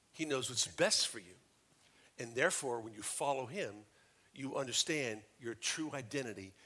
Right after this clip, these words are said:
in the living God. Okay? Number two, not only does the church provide identity, but it promotes maturity.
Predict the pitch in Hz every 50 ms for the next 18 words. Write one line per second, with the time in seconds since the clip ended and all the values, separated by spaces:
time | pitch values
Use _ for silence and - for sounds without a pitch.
0 | - - _ 135 117 110 107 110 117 110 98 104 101 90 98 85 - - - -
1 | _ _ _ _ _ _ _ _ _ _ _ _ _ _ _ _ _ _ _ _
2 | _ _ - - - - 151 196 240 254 - - - - - 165 214 240 - -
3 | 269 220 151 104 - - - - - - - - - - - - - - - -
4 | - 175 226 262 262 226 185 170 165 170 185 - - - - - 175 165 160 139
5 | 117 135 139 - - - 220 220 180 156 151 - - - - - - - - _
6 | _ _ _ _ _ _ - - 147 127 123 165 180 180 165 151 147 - - 143
7 | 120 131 208 247 233 180 147 139 139 147 - - - - - - - - - 175
8 | 170 185 - - - - 180 170 175 214 254 247 208 - - - - - - -
9 | - - - - - - _ _ - - - - - - - - - - - -
10 | 135 160 - - - - 240 220 160 123 104 104 107 -